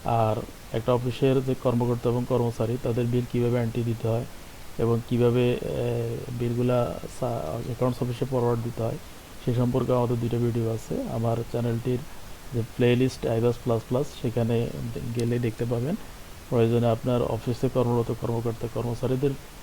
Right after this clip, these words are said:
বিল কীভাবে এন্ট্রি দিবেন বা কীভাবে ফরওয়ার্ড করবেন, সেটাও দেখে নিতে পারেন। তা আমরা যদি এখন অফিসের যেটা আমরা ফরওয়ার্ড করব, তাহলে এখানে আমরা, আহ, অনলাইন পে বিল ফরওয়ার্ড অফিসার্স only, এই অপশনটাতে ক্লিক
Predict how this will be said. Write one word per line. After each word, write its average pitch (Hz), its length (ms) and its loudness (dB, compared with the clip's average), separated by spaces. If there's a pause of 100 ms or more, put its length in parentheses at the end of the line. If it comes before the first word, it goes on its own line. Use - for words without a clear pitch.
বিল 120 240 4
কীভাবে 127 320 4
এন্ট্রি 123 240 2
দিবেন 120 240 2
বা 117 200 -2
কীভাবে 117 280 0 (100)
ফরওয়ার্ড 117 320 0
করবেন, 135 240 -2 (420)
সেটাও 117 200 2
দেখে 113 240 0
নিতে 110 260 -4
পারেন। 117 160 -6 (560)
তা 127 100 2
আমরা 123 160 6
যদি 131 180 4
এখন 135 180 4
অফিসের 131 400 2
যেটা 139 180 0
আমরা 131 160 4
ফরওয়ার্ড 123 400 4
করব, 131 240 0
তাহলে 120 220 2
এখানে 117 220 0
আমরা, 117 320 0 (560)
আহ, 120 480 2
অনলাইন 123 360 4 (100)
পে 127 100 4
বিল 123 260 2 (220)
ফরওয়ার্ড 123 360 6 (480)
অফিসার্স 143 560 2
only, 120 240 4
এই 123 180 0
অপশনটাতে 117 440 -4
ক্লিক - 220 -6